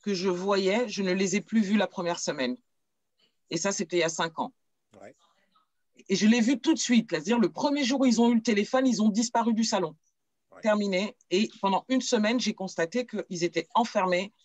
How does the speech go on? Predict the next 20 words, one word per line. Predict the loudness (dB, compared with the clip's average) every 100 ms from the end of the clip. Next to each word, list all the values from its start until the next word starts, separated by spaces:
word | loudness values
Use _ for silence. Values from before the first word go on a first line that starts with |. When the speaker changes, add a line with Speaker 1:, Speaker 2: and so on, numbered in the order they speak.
| _ _ -12
Speaker 1:
dans | -2 0
leur | 0 0
chambre. | 0 -2 -2
J'ai | -10
fait, « | -10 -4
Mince, | -2 -2 -4
qu'est-ce | -10
que | -8
je | -8
viens | -6 -6
de |
faire ? | -4 -4 -4
Je | -4
leur | 0 2
ai |
offert | 2 0 -2
un | -2
téléphone | -4 -6 -6 -2
portable. » | -4 -2 -6 -6 _ _ _ _ _ _ -2
Bon, | -2